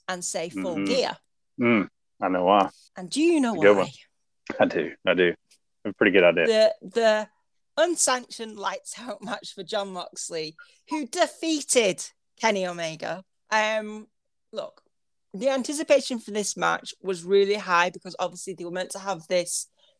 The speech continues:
Speaker 1: previously at All Out, I think it was. And then
Speaker 2: Mm-hmm.
Speaker 1: obviously Moxley injured his elbow. And there was a
Speaker 2: Yep.
Speaker 1: whole, um, that's kind of where I think the feud really started kicking off between them.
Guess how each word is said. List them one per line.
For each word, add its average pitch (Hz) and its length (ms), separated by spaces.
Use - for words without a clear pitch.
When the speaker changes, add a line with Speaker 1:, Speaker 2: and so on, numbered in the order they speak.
Speaker 1:
previously 160 800
at 156 340
All 175 240
Out, 180 220
I 208 40
think 202 280
it 220 80
was. 214 400
And 170 160
then 123 120
Speaker 2:
Mm-hmm. 117 160
Speaker 1:
obviously 160 480
Moxley 185 640
injured 175 320
his 165 200
elbow. - 560
And 180 160
there 180 60
was 175 140
a 220 60
Speaker 2:
Yep. 208 100
Speaker 1:
whole, 208 520
um, 175 420
that's 240 260
kind 262 220
of 220 100
where 214 200
I 190 80
think 202 280
the 202 100
feud 185 340
really 180 380
started - 560
kicking 165 340
off 202 480
between 196 560
them. 247 220